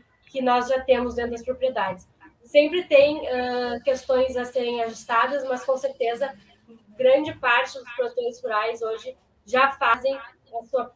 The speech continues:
fazem sim a sua parte dentro da porteira, e agora a gente tem que aprender a, a gente, nós temos que aprender a nos valorizarmos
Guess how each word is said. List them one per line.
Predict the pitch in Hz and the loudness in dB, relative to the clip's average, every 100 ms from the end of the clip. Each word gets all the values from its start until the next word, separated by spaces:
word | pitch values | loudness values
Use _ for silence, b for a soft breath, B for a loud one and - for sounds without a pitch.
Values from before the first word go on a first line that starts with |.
| - | -8
fazem | 254 254 285 294 | 0 0 0 -4
sim | - 277 | -4 -2
a | |
sua | 269 262 - | 0 -2 -4
parte | 220 220 226 269 | -2 -2 -4 -6
dentro | 233 240 240 - | -4 -4 -6 -10
da | |
porteira, | 233 233 - 220 240 269 - _ - | -10 -10 -8 -6 -4 -6 -12 _ -2
e | |
agora | 254 254 240 254 | 0 2 2 2
a | |
gente | 254 254 - | 2 -2 0
tem | 262 | 0
que | 254 | 0
aprender | 247 262 247 233 226 220 _ _ - | -2 -2 -2 0 0 -2 _ _ -4
a, | 233 226 220 240 | 2 4 2 -2
a | 240 | -6
gente, | 240 | -4
nós | 262 254 | -2 0
temos | 262 254 | 0 -2
que | 262 | 0
aprender | 254 254 | 4 4
a | 247 | 2
nos | 269 | 0
valorizarmos | 269 277 262 254 226 214 262 294 | 0 2 2 2 0 0 0 -4